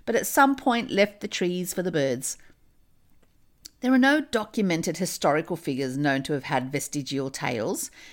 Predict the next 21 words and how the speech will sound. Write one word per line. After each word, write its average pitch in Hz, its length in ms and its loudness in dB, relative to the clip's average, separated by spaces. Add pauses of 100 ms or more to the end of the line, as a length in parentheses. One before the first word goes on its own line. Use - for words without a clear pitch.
(120)
Medical 285 400 -2
records 175 400 0
from 170 100 -4
the 156 80 0
distant 151 400 -4
past 120 480 -6
are 156 80 0
often 160 300 -2
incomplete, 170 840 -4 (280)
and 220 120 0
it's 233 180 -2
worth 240 280 4
noting 175 360 2
that 151 140 4
a 147 40 0
vestigial 175 580 -2
tail 151 400 0
in 151 100 2
a 143 60 4
historical 165 600 0
figure 240 420 -2